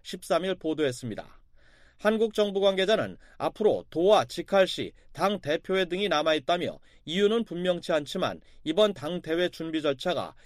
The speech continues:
육 차 대회 때보다 많이 늦어지고 있다고 밝혔습니다. 서울에서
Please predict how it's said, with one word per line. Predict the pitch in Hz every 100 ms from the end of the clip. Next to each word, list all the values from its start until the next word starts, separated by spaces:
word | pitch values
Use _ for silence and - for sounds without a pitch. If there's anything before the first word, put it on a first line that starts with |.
| - -
육 | 175
차 | - 214
대회 | 208 165 180
때보다 | 175 175 160 196 101
많이 | 92 135 190 165
늦어지고 | 143 175 160 151 139
있다고 | 120 117 120
밝혔습니다. | 170 135 135 - 107 - - - - - - - -
서울에서 | - 220 220 208 -